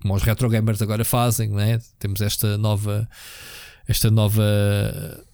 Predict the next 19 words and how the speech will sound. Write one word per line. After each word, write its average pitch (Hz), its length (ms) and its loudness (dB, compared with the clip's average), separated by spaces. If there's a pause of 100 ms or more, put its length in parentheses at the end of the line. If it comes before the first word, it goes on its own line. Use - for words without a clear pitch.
(460)
não 135 160 4
digo 131 220 2
moda, 117 420 2
mas 113 200 0
uma 240 360 -2
forma 143 360 2
de - 80 -12
consumir 139 360 2
videojogos, 123 680 2
né? 113 100 2
Que 117 160 -2
é 110 40 0
a 107 100 0
descoberta 117 520 2
de, 110 260 2
de, 110 200 0
das 113 180 2
pérolas 127 460 2
antigas. 135 560 2